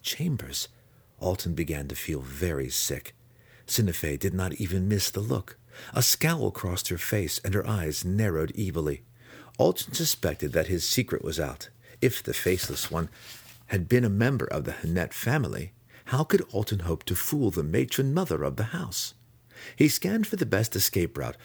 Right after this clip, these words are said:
or for some way that he could at least kill the traitorous Massage before Sinife struck him down.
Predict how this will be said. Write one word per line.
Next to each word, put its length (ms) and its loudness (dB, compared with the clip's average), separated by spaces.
or 200 2
for 180 -4
some 340 2
way 160 4
that 120 -4
he 120 -2
could 140 2
at 120 -4
least 320 0
kill 240 4
the 100 -2
traitorous 600 0
Massage 640 -2
before 340 0
Sinife 580 0
struck 480 0
him 140 -2
down. 400 -2